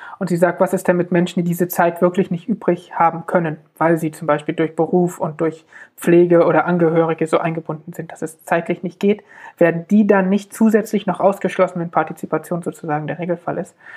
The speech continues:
Äh, und da waren wir durchaus sprachlos und konnten nur aus anderen Perspektiven antworten. Deswegen, ähm, macht uns öfter sprachlos, schickt uns öfter Thesen und, äh, Fragen, die uns sehr, sehr herausfordern, weil dann wir auch wirklich an Erkenntnisgewinn, ähm, deutlich vorankommen.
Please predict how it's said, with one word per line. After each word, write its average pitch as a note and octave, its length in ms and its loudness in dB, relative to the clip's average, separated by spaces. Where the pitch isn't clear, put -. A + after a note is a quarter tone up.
Äh, D#3+ 220 2
und F3 120 4
da E3+ 160 0
waren F3 380 2
wir F3 280 0
durchaus F#3 420 2
sprachlos E3 520 -2
und E3+ 120 -10
konnten F3 300 -6
nur E3+ 160 2
aus - 300 -6
anderen F3 360 2
Perspektiven F3 600 -2
antworten. - 420 -10
Deswegen, D#3 440 -12
ähm, E3+ 160 -14
macht G3 280 0
uns F#3+ 140 2
öfter F3+ 240 2
sprachlos, F3 560 -4
schickt - 240 -4
uns E3+ 280 -8
öfter E3 380 -2
Thesen E3+ 440 0
und, D#3+ 400 -12
äh, E3 140 -4
Fragen, E3 360 0
die F3+ 100 -6
uns E3 140 -6
sehr, E3+ 140 2
sehr F3 100 2
herausfordern, F3 680 2
weil E3+ 100 2
dann F3+ 420 -2
wir F3 160 4
auch E3+ 140 0
wirklich E3+ 300 -2
an E3+ 80 -6
Erkenntnisgewinn, E3+ 760 -4
ähm, D#3 240 -2
deutlich E3 260 -2
vorankommen. - 460 -2